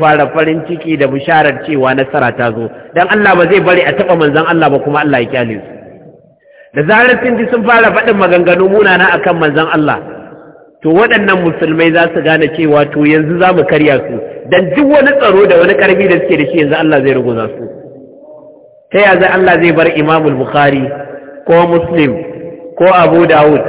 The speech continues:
ko Tirmidhi ko Nasa'i ko Ibn Majah ko littafin Imam Ahmad ko na Ibn Khuzaima ko na Al-Hakim? Ta ya Allah zai bar waɗannan mutane su ɓata mutuncin Annabi kamar yadda yake faɗa,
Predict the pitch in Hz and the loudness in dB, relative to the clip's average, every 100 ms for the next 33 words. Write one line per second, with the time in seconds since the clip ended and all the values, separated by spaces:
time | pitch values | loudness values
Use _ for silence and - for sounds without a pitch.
0 | - - - - 175 175 175 185 180 156 | -6 -8 -10 -2 0 2 2 2 2 2
1 | 143 127 - - - - 190 202 190 185 | 2 -2 -4 -10 -14 -2 2 2 2 0
2 | 170 165 160 160 135 - - - - 196 | 2 2 2 0 -2 -8 -14 -8 0 2
3 | 196 196 190 170 165 151 156 143 - - | 4 2 2 2 2 2 0 0 -4 -12
4 | - - 202 214 214 214 208 208 185 190 | -14 -2 2 2 2 2 2 2 2 0
5 | 185 175 180 175 151 127 190 208 208 202 | 0 0 -2 0 -4 0 0 2 2 2
6 | 190 160 151 175 165 147 - 185 196 185 | 0 -2 0 0 2 0 0 0 2 0
7 | 151 170 151 - 123 92 - - - - | 0 0 0 -2 -6 -6 -16 -18 -20 -8
8 | - - 220 226 220 196 214 202 220 220 | 0 2 2 2 2 2 2 2 2 0
9 | 214 208 190 190 202 170 175 180 180 170 | 0 0 0 0 2 2 2 -2 -4 -8
10 | - 233 240 226 185 180 196 - - 165 | 0 0 2 -2 -4 -4 -4 -4 -6 -2
11 | 170 175 147 165 170 175 175 160 147 151 | 0 0 0 0 0 0 0 0 0 -2
12 | 139 139 | 0 0